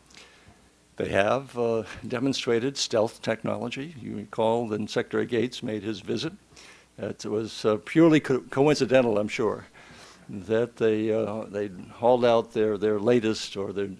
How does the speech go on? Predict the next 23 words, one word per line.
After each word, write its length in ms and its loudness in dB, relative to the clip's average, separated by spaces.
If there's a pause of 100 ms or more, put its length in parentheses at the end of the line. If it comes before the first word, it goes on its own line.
their 200 -10
only 260 0
version 500 0
of 300 -4
a, 340 0
uh, 40 -6
stealth, 500 -2 (440)
uh, 400 -6 (180)
fighter. 440 -2 (960)
But 120 6
it's 140 0
coming. 360 0 (360)
It's 160 -20
coming. 340 -6
They'll 160 -4
have 300 -2
stealth 320 -6
technology. 800 -10
They, 400 -6
they 100 -8
have 260 -4
acquired 580 4
a, 200 0